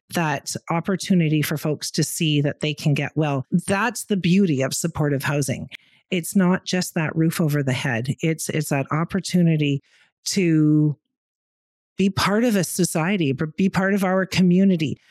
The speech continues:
I think that there's so many folks that get referred to supportive housing that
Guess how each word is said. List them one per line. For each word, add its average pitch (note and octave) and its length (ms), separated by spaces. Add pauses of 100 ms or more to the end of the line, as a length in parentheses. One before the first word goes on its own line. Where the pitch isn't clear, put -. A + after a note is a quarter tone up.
(180)
I E3 40
think F3+ 280
that - 220
there's E3+ 180
so G#3+ 160
many G3+ 220
folks E3 340
that D#3+ 140
get C3 180
referred E3 360
to E3 100
supportive D#3 480
housing D3 440 (380)
that D#3 240